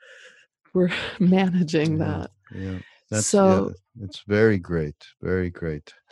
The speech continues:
Speaker 2: to have you, no matter what, you might even not have, like, if you're, let's say, ill, I bet at that time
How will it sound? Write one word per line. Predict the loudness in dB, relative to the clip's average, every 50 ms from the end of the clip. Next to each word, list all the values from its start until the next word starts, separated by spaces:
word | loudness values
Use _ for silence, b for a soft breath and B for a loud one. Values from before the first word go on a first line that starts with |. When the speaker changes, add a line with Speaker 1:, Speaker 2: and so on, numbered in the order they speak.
| b b b b -8
Speaker 2:
to | -6 -4 -2
have | 0 0 0 -2 -4 _ _ b b b b b b b b b b b b b b _ _ _ _ _ _ _ 2
you, | 4 4 4 2 -2 _ _ 4
no | 6 6 8
matter | 8 8 8 6 6 6 4
what, | 4 4 2 4 4 2 2 0 0 0
you | 4 4
might | 6 6 4 4
even | 4 4 4 4 2 2 2 2
not | 2 2 2 0 0 -2
have, | -2 -2 0 0 -2 -4 -4 -2
like, | 0 0 0 -2 _
if | -8 -8 -8 -8 -6 -6
you're, | -4 -2 -2 -4 -4 -4 -2
let's | -4 -2 -4 -4
say, | -4 -2 -2 -2 -2 -4 -8 -14 -18 -20 -20 -20 -20 _ _ _ _ _ _ _ _ _ _ _ _ _ _ _ _ _ _ _ _ _ _ _ _ _ _ _ -2
ill, | 0 2 2 2 2
I | 2 2 2 4
bet | 6 6 6 6
at | 4 2 2 2
that | 0 0 0 -2
time | -2 0 2 4 4 2 2 0 -4